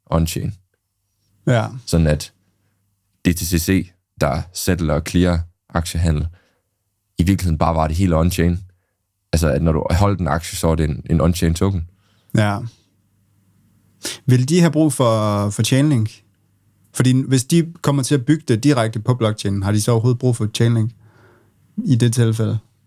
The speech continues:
Speaker 2: Fordi så, så er det jo ikke noget system, der skal integreres med uden for.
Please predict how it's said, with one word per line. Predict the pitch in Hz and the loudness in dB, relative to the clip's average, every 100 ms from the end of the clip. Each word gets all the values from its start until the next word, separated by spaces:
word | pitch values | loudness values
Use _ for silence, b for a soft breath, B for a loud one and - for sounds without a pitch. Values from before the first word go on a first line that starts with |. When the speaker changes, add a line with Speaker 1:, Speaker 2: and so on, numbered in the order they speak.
| _ | _
Speaker 2:
Fordi | - 107 107 104 | -4 0 2 2
så, | 135 123 120 | 0 0 0
så | 127 | 0
er | |
det | 131 | 2
jo | |
ikke | 131 | 4
noget | 131 120 | 2 2
system, | 113 - 135 104 | 0 0 2 2
der | |
skal | 98 110 | 0 -2
integreres | 104 104 113 110 110 | -2 0 0 0 -2
med | 107 107 107 _ _ | 0 0 -4 _ _
uden | 131 143 147 139 - - - - - - - | 2 4 2 0 -8 -18 -18 -18 -18 -14 -2
for. | 110 107 | 0 0